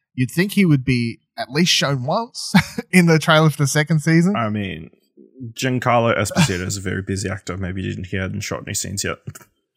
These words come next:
Speaker 2: He's saving them all till the end of the, the shoot, so.
Speaker 1: It's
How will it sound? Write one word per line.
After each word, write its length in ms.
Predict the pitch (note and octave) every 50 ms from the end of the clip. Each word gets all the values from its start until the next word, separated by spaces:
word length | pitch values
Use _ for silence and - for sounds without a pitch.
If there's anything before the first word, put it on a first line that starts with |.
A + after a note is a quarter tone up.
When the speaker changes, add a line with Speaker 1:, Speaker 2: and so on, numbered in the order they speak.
| _ _ _ _ _ _ _ _ _ -
Speaker 2:
He's 140 | A#2 - -
saving 300 | C#3 B2 A#2 G#2 A2 G#2
them 140 | A#2 G#2
all 200 | G2+ G2 G2+ G2+ F#2+ - _
till 120 | - A#2+ G2+
the 120 | G2+ G2+
end 120 | G2+ G2+
of 240 | G2+ F#2+ F#2+ - - -
the, 140 | G2 G2+ - _ _ _
the 160 | - - G2+ F#2+
shoot, 360 | - - G#2+ - - - -
so. 120 | - - D#2+
Speaker 1:
It's 1160 | G2+ G2+ - _ _ _ _ _ _ _ _ _ _ _ _ _ _ _ _ _ _ _